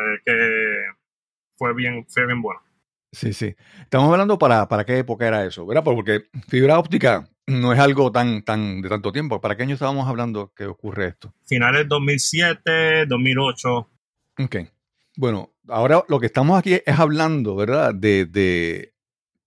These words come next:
Speaker 2: de la industria de vehículos eléctricos y, e, e infraestructura. Y todavía como que se, eh, veo la, o sea, veo una diferencia muy grande entre lo que estabas haciendo ahí, ¿verdad? Y lo que estás haciendo ahora. Y a mí me gustaría ver cómo relleno, cómo averiguo qué hay entre medio, cómo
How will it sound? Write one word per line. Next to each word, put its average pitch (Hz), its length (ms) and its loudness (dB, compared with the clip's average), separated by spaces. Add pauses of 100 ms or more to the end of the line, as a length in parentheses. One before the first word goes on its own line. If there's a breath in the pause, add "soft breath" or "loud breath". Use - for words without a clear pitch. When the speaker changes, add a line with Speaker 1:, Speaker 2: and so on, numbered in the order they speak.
Speaker 2:
de 98 120 -2
la 95 60 0
industria 104 520 0
de 92 380 2
vehículos 90 380 -4
eléctricos 95 640 -2
y, 90 260 -12
e, 90 160 -6
e 98 40 -2
infraestructura. 98 800 -4 (520 soft breath)
Y 110 80 -4
todavía 117 420 4
como 139 260 2
que 110 360 0
se, - 240 -8
eh, 120 300 -8
veo 123 220 2
la, 156 220 4
o 143 60 -16
sea, 139 160 0
veo 123 160 0
una 139 100 2
diferencia 160 360 2
muy 151 140 0
grande 143 320 2
entre 117 200 -2
lo 113 80 2
que 110 60 -2
estabas 135 360 2
haciendo 151 460 2
ahí, 131 300 2 (720)
¿verdad? 95 420 -6
Y 110 180 -2
lo 98 120 -2
que 95 60 -8
estás 98 240 -6
haciendo 117 500 -2
ahora. 87 460 0
Y 87 80 -4
a - 20 -2
mí 98 80 0
me 110 60 2
gustaría 131 320 4
ver 131 160 2
cómo 120 260 0
relleno, 117 460 4
cómo 117 260 2
averiguo 127 460 2
qué 120 100 0
hay 139 140 4
entre 120 240 0
medio, 120 320 -2
cómo 117 320 -2